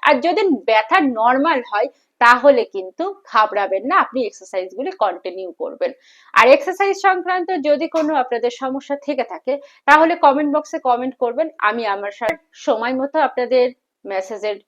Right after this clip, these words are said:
রিপ্লাই দেওয়ার চেষ্টা করব বা উত্তর দেওয়ার চেষ্টা করব। ততক্ষণ আপনারা অভ্যাসে থাকুন। পরবর্তী ভিডিওতে দেখা হচ্ছে। সকলে সুস্থ থাকুন, ভালো থাকুন, সবাই স্বাস্থ্যের দিকে খেয়াল রাখুন।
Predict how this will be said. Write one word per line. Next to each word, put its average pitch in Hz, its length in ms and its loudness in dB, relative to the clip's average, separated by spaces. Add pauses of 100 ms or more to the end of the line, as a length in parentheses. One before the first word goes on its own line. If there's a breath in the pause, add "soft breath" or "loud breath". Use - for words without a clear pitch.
রিপ্লাই 214 340 -4
দেওয়ার 190 320 0
চেষ্টা 302 320 -6
করব 302 360 -6 (120)
বা 302 140 2
উত্তর 269 360 -2
দেওয়ার 185 340 0
চেষ্টা 190 280 -16
করব। 240 220 -10
ততক্ষণ 294 520 -2
আপনারা 254 340 -4
অভ্যাসে 190 460 -6
থাকুন। 190 320 -10 (260)
পরবর্তী 233 460 0
ভিডিওতে 233 460 -4
দেখা 160 280 -6
হচ্ছে। - 340 -16 (460 soft breath)
সকলে 294 560 4
সুস্থ 320 440 -6
থাকুন, 330 500 0 (200)
ভালো 254 300 4
থাকুন, 294 520 -4 (120)
সবাই 214 400 -2
স্বাস্থ্যের 247 460 -6
দিকে 269 220 -4
খেয়াল 240 320 -4
রাখুন। 240 380 -6